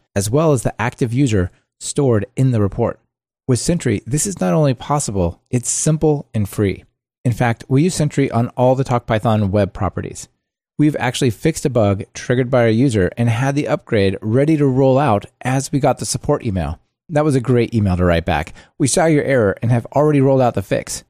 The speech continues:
Imagine their surprise. Surprise and delight your users today. Create your free account at talk python dot f m slash sentry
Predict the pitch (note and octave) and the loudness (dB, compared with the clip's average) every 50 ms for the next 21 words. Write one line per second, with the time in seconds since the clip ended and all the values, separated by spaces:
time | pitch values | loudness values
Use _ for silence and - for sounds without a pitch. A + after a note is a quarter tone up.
0 | _ _ _ A#2 A#2+ A#2+ A#2+ B2 A#2 A#2 G#2+ G#2 F#2 - - - G2 D#2 D2+ D#2 | _ _ _ 0 2 2 2 2 0 0 0 0 0 -2 -4 -2 -2 -2 -2 -4
1 | E2 - - _ _ _ _ _ _ _ _ _ _ _ - - - D3 - - | -6 -10 -16 _ _ _ _ _ _ _ _ _ _ _ -12 -6 -6 -4 -2 -2
2 | E3+ D#3+ D#3+ D#3 C#3 D3+ D3+ B2+ B2+ A#2+ A#2 A#2+ B2 - G2 G#2 B2 C3 A#2 A#2 | 0 0 0 0 0 0 0 0 2 2 2 2 0 0 0 0 2 2 4 4
3 | A2+ A2 F#2+ G#2+ G2 F#2 - - - G2+ G#2+ G#2 F#2+ E2+ D2+ - - - _ _ | 4 2 2 2 0 0 0 -2 -4 -2 0 0 0 0 -2 -6 -12 -18 _ _
4 | - - E3+ - - D3 B2+ A2 - - D3 D#3 D#3+ - - B2 A2 G#2 G2+ F#2+ | -2 -2 -2 0 2 0 0 0 0 0 2 2 2 0 0 0 2 2 0 -2
5 | - _ G2+ G2+ - - - - - D3 C#3 - _ C3 C3 A#2+ - B2 A#2+ A#2 | -4 _ -4 -4 -4 -6 -10 -6 -4 -4 -4 -4 _ -4 -4 -2 0 0 0 2
6 | A2 G2+ G2+ - - B2+ C3 C3 B2 - - A#2+ A2+ G#2+ G#2 F2 - - - - | 2 2 0 2 2 0 2 0 0 -2 -2 0 0 0 0 0 -4 -6 -10 -10
7 | - - E3 E3 - - F#2+ E2+ F2 F#2+ - | -4 -2 -2 -2 0 0 0 0 0 -2 -6